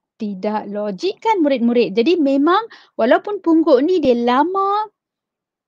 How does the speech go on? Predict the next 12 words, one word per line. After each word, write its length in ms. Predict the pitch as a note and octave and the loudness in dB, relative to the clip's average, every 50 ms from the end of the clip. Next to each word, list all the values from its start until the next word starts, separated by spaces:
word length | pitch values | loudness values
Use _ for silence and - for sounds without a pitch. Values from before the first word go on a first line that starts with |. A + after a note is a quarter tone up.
| _ - | _ -20
suka 560 | - - - D4 C4+ _ - F4 F4 D#4 C4+ A#3+ | -14 -8 -8 -8 -8 _ -2 2 4 4 4 4
dekat 400 | A#3+ B3 - - D#4 F4+ F#4 - - | 2 0 0 0 0 0 -2 -4 -8
bulan, 480 | A3+ A3 C4+ C#4 D#4+ F#4+ A#4 C5 A4+ - - | -10 -6 -4 -2 -2 -2 -2 -4 -6 -12 -14
tetapi 400 | A#3 - B3 B3 - - E4+ F4+ | -10 -8 -8 -6 -4 -4 -6 -6
perkara 560 | - - A3 G#3+ - A#3 A#3 A#3 A#3 A#3 A3 - | -6 -8 -12 -10 -8 -6 -4 -2 -2 -4 -4 -6
ini 320 | F#3+ G3 G#3 G#3 G#3+ A3 | -8 -8 -8 -8 -8 -10
tak 320 | - - - - G3+ A3 | -8 -8 -8 -6 -6 -6
akan 240 | - - A4 A4 G#4 | -4 -4 -4 -2 -2
menjadi 560 | D4+ B3 A3+ G#3+ G#3+ G#3 G3+ F#3 G#3 G#3 G3+ | -2 -2 -4 -4 -4 -4 -4 -4 -4 -6 -6
realiti. 960 | G3+ G3+ G3 G3 G3 G3 G3 F#3+ G#3 - _ - B3 A#3+ G#3+ F#3 E3+ E3+ G3+ _ | -6 -6 -4 -4 -4 -4 -6 -8 -12 -14 _ -6 -4 -4 -4 -4 -6 -8 -8 _
Tidak 440 | - C4+ D4 C4+ - F#4+ F#4+ F#4 - | 0 2 2 4 4 2 2 2 2
akan 640 | - C#4+ - _ - D4+ D4 D4 C#4+ D#4+ E4 C#4 - | 0 -2 -2 _ -2 0 0 2 2 0 -2 -4 -6